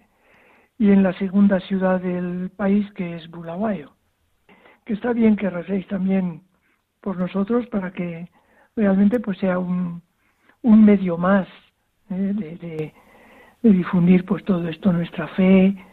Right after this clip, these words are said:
eh, influir en eso, en la, la situación de la gente, en la mejora en todos los sentidos, de una manera integral, de las personas con las que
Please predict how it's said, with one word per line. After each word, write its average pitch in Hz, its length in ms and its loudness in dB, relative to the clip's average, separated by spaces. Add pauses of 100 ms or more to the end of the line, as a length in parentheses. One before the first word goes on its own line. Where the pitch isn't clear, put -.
(680)
eh, 190 880 0 (320)
influir 180 840 0
en 180 580 2
eso, 233 220 0
en 165 160 0
la, 160 220 -10
la 175 180 -6
situación 202 540 -2
de 170 100 -4
la 147 120 -8
gente, 185 600 0 (480)
en 165 540 -4
la 208 180 2
mejora 175 680 -10 (680)
en 196 100 -2
todos 208 260 2
los 180 140 -4
sentidos, 165 520 -10
de 185 60 -8
una 170 140 -10
manera 170 400 -6
integral, 165 560 -10 (600)
de 202 140 -2
las 165 200 -8
personas 175 480 -8
con 170 160 -12
las 151 180 -18
que 151 320 -14